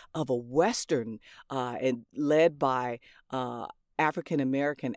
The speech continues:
actors. So this should be really interesting. So it will include Jonathan Majors,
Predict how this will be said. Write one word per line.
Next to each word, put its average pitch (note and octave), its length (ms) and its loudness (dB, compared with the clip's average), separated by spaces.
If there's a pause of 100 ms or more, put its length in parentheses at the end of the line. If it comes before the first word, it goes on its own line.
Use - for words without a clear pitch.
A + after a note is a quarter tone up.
(100)
actors. D3 680 -6
So C#3 160 -2
this G3 120 -2
should G4+ 140 2
be B3+ 140 -2
really E3 420 0
interesting. E3+ 640 -6 (300)
So - 160 -2
it C#3+ 140 4
will D#3+ 240 2
include D3 320 -2
Jonathan C3+ 480 -2
Majors, C#3 460 0